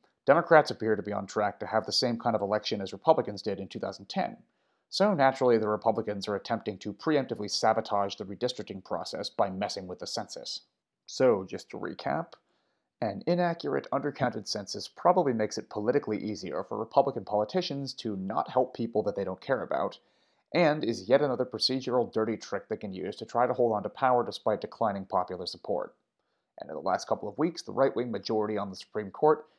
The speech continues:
has given the Trump administration the green light to just pull the plug and stop the count early, thus giving Republicans the inaccurate numbers they appear to be hoping for. That all being the case,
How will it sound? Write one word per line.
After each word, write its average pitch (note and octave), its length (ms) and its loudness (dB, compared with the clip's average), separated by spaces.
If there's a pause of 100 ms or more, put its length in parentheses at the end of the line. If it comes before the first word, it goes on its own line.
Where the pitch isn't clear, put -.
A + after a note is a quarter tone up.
(140)
has A2+ 140 -4
given E3 220 0
the C3 80 0
Trump C3 240 2
administration G#2+ 640 -4
the G2 80 -8
green C#3 260 -2
light C3 220 -2
to - 100 -16
just - 300 -10 (100)
pull C#3+ 160 2
the - 80 0
plug A#2 380 2
and - 120 -14
stop - 360 -2
the G#2+ 60 -12
count A2 260 -4
early, E2 360 -8 (300)
thus C3 200 4
giving A#2 280 -2
Republicans B2+ 580 0
the - 160 -12
inaccurate C3 540 0
numbers G#2 320 -6
they G2+ 100 -2
appear G2+ 300 -4
to F#2 80 -12
be F#2 100 -10
hoping G2 400 -6
for. - 220 -6 (1200)
That A#2+ 160 8
all A2+ 140 6
being G#2+ 240 -2
the F2+ 80 -10
case, - 640 -4